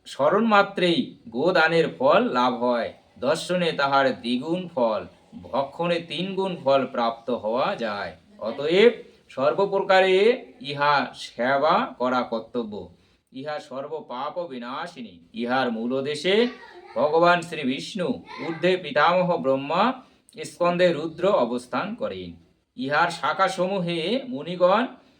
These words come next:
প্রশাখায় দেবগণ, পূর্ণসমূহে বসুগণ, পুষ্পে বায়ু এবং ফলসমূহে সমস্ত প্রজাতি বাস করেন।"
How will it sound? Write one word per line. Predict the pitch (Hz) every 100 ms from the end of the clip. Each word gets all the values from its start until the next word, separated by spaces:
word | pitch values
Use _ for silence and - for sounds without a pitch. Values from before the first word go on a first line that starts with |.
| _ _ _ _
প্রশাখায় | 160 170 180 185 208 214
দেবগণ, | 151 139 160 170 202 254 - _ _ _ -
পূর্ণসমূহে | 165 185 196 180 143 160 185 180 208 233 247 - - - - -
বসুগণ, | - 143 165 190 214 247 269 - _ _ _
পুষ্পে | 165 180 - 196
বায়ু | 175 - 151 196 240
এবং | 131 131 156 214 247 - _ _ - _ -
ফলসমূহে | 135 185 196 160 160 160 151
সমস্ত | 131 - 120 185 - -
প্রজাতি | 131 123 123 131 165 175 156 123 - -
বাস | 104 104 -
করেন।" | 98 92 90 85